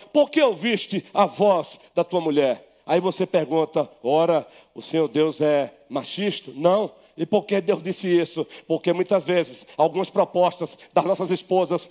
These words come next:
não andam, não estão de acordo com a vontade de Deus. E se por medo de ter conflito com ela,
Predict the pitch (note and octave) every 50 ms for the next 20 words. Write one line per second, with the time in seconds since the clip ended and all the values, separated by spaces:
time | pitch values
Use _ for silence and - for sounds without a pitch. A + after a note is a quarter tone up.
0 | - - - - D#3+ E3+ F3+ F#3+ G3+ G#3 G3 G3 G#3 G#3 G#3 G#3 G3+ F#3 D#3+ -
1 | - - D3 G3 G#3+ G#3 - - G#3 G#3 G3+ G3+ F3+ E3+ - F3+ G3 E3+ - -
2 | F#3 F3+ - F3+ F3+ - - - - - - D#4+ - - - - C3+ B2+ - -
3 | - - - E3+ F3+ - - F3+ - - C4+ A#3+ F3+ F3+ F#3+ A3 A3+ A3 - -
4 | D#3+ - - - - G3 - - A3+ A3 - A3 G3 - A#3+ B3+ - - - A#3+
5 | G#3+ G3+ G3+ F#3+ F3